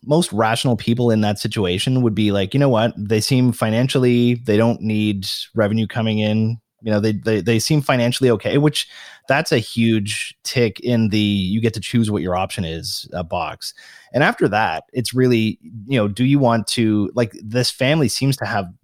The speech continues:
these insatiable egos. And so do they need to, to have that public affirmation? Do they need to be out and have their face out there and have another T V show or a new, uh,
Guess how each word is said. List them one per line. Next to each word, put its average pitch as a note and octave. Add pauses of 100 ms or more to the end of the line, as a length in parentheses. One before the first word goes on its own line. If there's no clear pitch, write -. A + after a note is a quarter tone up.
these G#2+
insatiable A2
egos. G2
And G#2+
so A#2+
do A2+
they B2+
need A2+
to, A2
to -
have A2
that G#2
public G#2+
affirmation? B2+
Do A#2+
they A2+
need G#2
to -
be A2+ (460)
out A#2+
and G#2+
have G2+
their A2
face G#2+
out A#2+
there A#2
and A#2+
have A#2+
another A#2
T A#2+
V A2
show A2+
or A2
a G#2+
new, A2
uh, F2